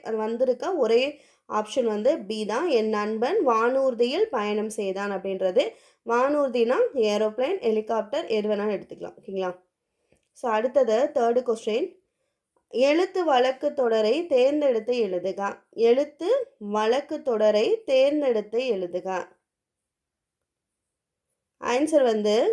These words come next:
ஏ, அதிக தொலைவில் இருந்து வந்திருக்கிறேன். நாலாவது கொஸ்டின், நூறாசிரியம் என்ற நூலின் ஆசிரியர் யார்? நூறாசிரியம் என்ற நூலின் ஆசிரியர் யார்?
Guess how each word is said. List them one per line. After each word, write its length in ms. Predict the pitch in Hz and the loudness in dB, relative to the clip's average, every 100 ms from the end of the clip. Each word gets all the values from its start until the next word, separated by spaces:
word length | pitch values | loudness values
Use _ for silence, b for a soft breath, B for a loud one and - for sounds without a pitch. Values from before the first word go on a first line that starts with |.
| - 220 214 | -2 0 2
ஏ, 80 | 202 - - 220 | 2 -2 -4 -4
அதிக 300 | 226 285 269 247 466 - | -2 0 2 2 0 0
தொலைவில் 520 | 262 247 262 277 262 226 | 2 2 0 -2 0 0
இருந்து 320 | 214 214 214 381 453 233 | 2 0 0 -2 -2 -4
வந்திருக்கிறேன். 720 | 202 202 196 185 185 185 180 - _ _ _ _ _ _ 226 | -4 -2 -4 -4 -4 -2 -4 -8 _ _ _ _ _ _ -2
நாலாவது 460 | 240 294 320 302 277 262 | 0 2 0 -2 0 0
கொஸ்டின், 380 | 247 262 339 494 _ _ _ 262 | 0 0 0 -2 _ _ _ -8
நூறாசிரியம் 1080 | 294 359 392 320 285 302 320 285 269 277 285 262 | -2 0 2 2 2 0 -4 -2 -2 -2 0 0
என்ற 260 | 240 233 233 | 0 0 0
நூலின் 420 | 247 285 277 262 226 214 | 0 0 -2 -2 -2 -2
ஆசிரியர் 640 | 233 269 269 240 214 359 262 214 | -2 -2 0 2 2 0 -4 -4
யார்? 260 | 190 185 196 _ _ _ _ - 233 | -2 -4 -6 _ _ _ _ -8 -4
நூறாசிரியம் 1000 | 269 285 247 240 254 294 262 247 247 247 220 | 0 2 2 2 0 -2 0 2 2 2 0
என்ற 180 | 208 214 226 403 320 | 0 -2 0 0 2
நூலின் 520 | 240 247 262 226 302 453 - 220 | 2 2 2 2 2 0 0 0
ஆசிரியர் 640 | 254 262 277 254 240 208 359 - 214 | 0 -2 -4 0 2 2 -2 -6 -4
யார்? 260 | 202 190 | -2 -2